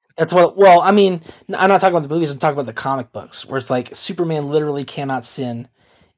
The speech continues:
and he is just the beacon of hope for the entire universe to look at.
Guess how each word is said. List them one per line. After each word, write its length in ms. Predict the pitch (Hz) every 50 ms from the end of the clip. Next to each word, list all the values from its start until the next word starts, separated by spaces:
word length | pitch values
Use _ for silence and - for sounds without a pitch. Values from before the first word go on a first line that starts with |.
| _ -
and 320 | 135 135 131 131 123 123
he 500 | 120 - - - 135 131 131 131 110 123
is 380 | 131 123 120 120 117 113 - - - 139
just 400 | 131 - 135 127 113 - - - _ _ 131
the 120 | 131 131 123
beacon 420 | 120 - 135 131 127 - 131 123
of 100 | 120 117
hope 240 | - 123 117 113 -
for 100 | - 120
the 100 | 120 120
entire 260 | 117 117 117 104 110
universe 580 | 113 110 107 110 110 107 110 107 101 - - -
to 100 | - 117
look 220 | 104 104 113 -
at. 280 | 101 104 107 - -